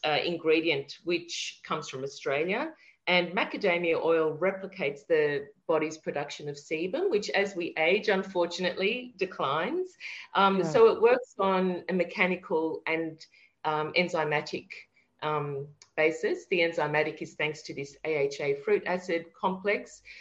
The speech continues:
Speaker 1: um, which eliminates impu-, well,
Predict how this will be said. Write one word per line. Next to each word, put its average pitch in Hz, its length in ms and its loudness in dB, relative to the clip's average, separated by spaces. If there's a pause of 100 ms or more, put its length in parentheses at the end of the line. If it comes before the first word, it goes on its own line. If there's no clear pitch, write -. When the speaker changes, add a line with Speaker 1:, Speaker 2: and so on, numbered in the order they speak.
(220)
Speaker 1:
um, 156 440 2
which 160 200 0
eliminates 156 560 0
impu-, - 400 -10
well, 196 340 4